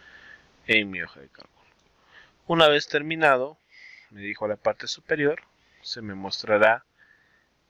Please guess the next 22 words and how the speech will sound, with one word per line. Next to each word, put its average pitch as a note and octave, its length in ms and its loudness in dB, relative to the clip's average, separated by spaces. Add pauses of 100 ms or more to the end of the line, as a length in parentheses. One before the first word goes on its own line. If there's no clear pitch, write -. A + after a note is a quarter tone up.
(120)
el A2 120 -20
panel A#2 340 -6
de B2+ 100 -2
control C3 540 2
del F#2 220 -14
PowerPoint D3 720 2 (920)
y A#2+ 100 -14
presiono A#2+ 460 -6
el A#2 80 -4
botón B2 420 -2 (380)
de - 100 -14
Stop. - 340 -10 (1040)
O C#3 140 4
también C3 340 2
puedo C3 180 0
utilizar B2 480 2
la A#2+ 100 -4
combinación A2+ 520 -14
de B2 100 -14
teclas B2+ 540 -2 (640)
Windows D3 380 0
Shift F3+ 320 -4